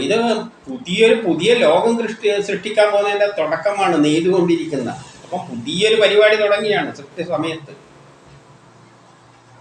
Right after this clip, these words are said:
നീ ഐശ്വര്യത്തോടെ വളർന്നാലും ഇനി ഇതിങ്ങനെ വളർന്ന് വളർന്ന് പോകും. അതുവഴി അന്നം നമുക്ക് നൽകും, അതിലൂടെയാണ് നമുക്ക് അന്നം നൽകുക എന്ന് പറഞ്ഞാൽ ഈ പ്രപഞ്ചം തന്നെ നമുക്ക് നൽകാൻ പോവുകയാണ്, ഇങ്ങനെ നെയ്ത് നെയ്ത് കൂട്ടിയിട്ട്.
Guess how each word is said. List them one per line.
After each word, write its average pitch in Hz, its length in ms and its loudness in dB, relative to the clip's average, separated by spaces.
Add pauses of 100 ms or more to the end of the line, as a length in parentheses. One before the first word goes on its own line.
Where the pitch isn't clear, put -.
(160)
നീ 156 100 4 (160)
ഐശ്വര്യത്തോടെ 214 600 4 (100)
വളർന്നാലും 170 560 4 (100)
ഇനി 147 180 4
ഇതിങ്ങനെ 233 360 2
വളർന്ന് 202 360 2
വളർന്ന് 226 380 -2
പോകും. 165 220 -2 (1000)
അതുവഴി 214 380 4 (100)
അന്നം 190 320 4
നമുക്ക് 196 380 0
നൽകും, 156 260 2
അതിലൂടെയാണ് 214 640 2
നമുക്ക് 196 300 -2
അന്നം 175 260 0
നൽകുക 214 240 2
എന്ന് 220 120 0
പറഞ്ഞാൽ 220 180 -2
ഈ - 20 -2 (100)
പ്രപഞ്ചം 208 480 0
തന്നെ 220 240 -2
നമുക്ക് 202 300 -4
നൽകാൻ 185 380 -2
പോവുകയാണ്, 127 460 -4 (580)
ഇങ്ങനെ 160 220 2 (100)
നെയ്ത് 156 340 0
നെയ്ത് 147 300 -2
കൂട്ടിയിട്ട്. 117 460 -10